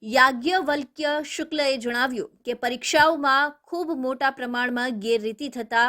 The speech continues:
હોય અને શંકા ઊભી થઈ રહી છે. સરકારે આ ગંભીર મુદ્દે યોગ્ય રીતે પારદર્શિતા આવે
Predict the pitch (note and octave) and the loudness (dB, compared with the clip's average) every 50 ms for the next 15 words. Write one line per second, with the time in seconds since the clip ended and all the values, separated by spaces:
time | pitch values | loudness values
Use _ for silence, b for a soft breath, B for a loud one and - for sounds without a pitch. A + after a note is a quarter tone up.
0 | C4 B3+ _ - A#3 A#3+ A#3+ F#3+ - _ _ - G#3 A3 A3 A3 A3+ A#3+ B3 _ | 2 -2 _ -4 -2 0 0 -2 -4 _ _ -12 -10 -8 -6 -6 -8 -8 -10 _
1 | _ _ _ _ - - - D4+ D4 C#4+ C#4+ E4+ E4+ F4 E4+ - C4+ G#3 G#3+ D4 | _ _ _ _ -8 0 2 2 2 4 4 4 4 4 4 0 -4 -2 -2 -2
2 | D#4 D#4 D4 C#4+ C#4 C4+ C4 A3+ G3+ F3+ - F3+ - - _ _ _ _ _ _ | -2 0 0 -2 -2 -2 -2 -6 -8 -10 -12 -14 -16 -16 _ _ _ _ _ _
3 | _ _ _ _ _ - - D4 D4 C#4+ - D#4+ D#4 D#4+ F4 F4+ F#4+ G4+ E4 - | _ _ _ _ _ -2 0 2 2 4 6 6 6 6 6 2 -2 -4 -4 -2
4 | C#4 D4 C4+ A#3 B3+ C4+ C#4+ C4 E4 F#4 G4+ D4+ D4 D4 A#3 A3+ C#4 C#4 D4 C#4+ | -2 -2 -2 -2 -4 -4 -2 -2 -2 -2 -2 -4 -6 -8 -6 -2 -2 -2 -2 -2
5 | B3 B3 B3+ B3+ A3+ A3 C4+ B3+ B3 A#3 - C4 C4 C4+ C4 - B3 A#3 A3+ A3+ | -4 -4 -4 -4 -4 -4 -6 -4 -4 -6 -6 -4 -4 -4 -2 2 2 4 4 2
6 | G#3+ A3 A3 A3 - - D4 C4 - B3+ A#3+ B3 - - A3 A3+ A#3 A#3 B3 B3+ | 2 -2 -2 -2 -2 -6 -8 -6 0 2 2 2 4 2 0 0 0 0 0 -2